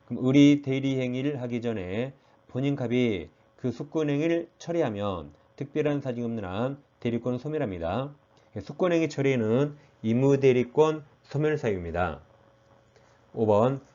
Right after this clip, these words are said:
을은 본인 갑이 허락이 있다면 그 다음 말이 자기 계약이죠. 자, 을이 갑을 대리하여, 자신이 을이죠.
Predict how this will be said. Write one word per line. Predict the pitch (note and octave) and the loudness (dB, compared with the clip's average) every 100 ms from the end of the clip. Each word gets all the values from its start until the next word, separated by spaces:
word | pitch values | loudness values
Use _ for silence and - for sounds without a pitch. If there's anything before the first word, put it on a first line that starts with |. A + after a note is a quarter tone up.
| _ C#3 | _ 4
을은 | D#3 B2 F2 - _ | 6 4 0 -16 _
본인 | - C3 D3 D3+ | -4 0 2 0
갑이 | C#3 C3 | 0 0
허락이 | C#3 D#3+ C3+ | 2 0 0
있다면 | A#2 G#2+ G2 G#2 G#2 E2 C#2+ - _ _ _ _ | 0 -2 -2 0 -2 -4 -10 -18 _ _ _ _
그 | - | 0
다음 | C#3 D#3+ | 4 4
말이 | D3+ D3 D3 D3 | 6 6 4 2
자기 | C#3+ G#2 G#2 A#2 | -2 -6 -2 0
계약이죠. | A2+ F2 E2+ A#2+ F2 C#2 - _ _ _ _ _ _ - | 0 0 0 2 2 -2 -16 _ _ _ _ _ _ -6
자, | G#2+ G#2+ | -4 0
을이 | A#2+ C3 B2+ C#3 D3+ - _ | 4 6 6 6 4 -4 _
갑을 | - A#2+ C#3+ C#3+ | -4 2 4 4
대리하여, | C#3+ B2+ A2+ A2 G#2+ E2 - _ | 2 2 2 4 2 0 -8 _
자신이 | - G#2 B2+ A#2 | -14 -6 -2 -2
을이죠. | G2 G2 C3 F2+ | -2 0 0 0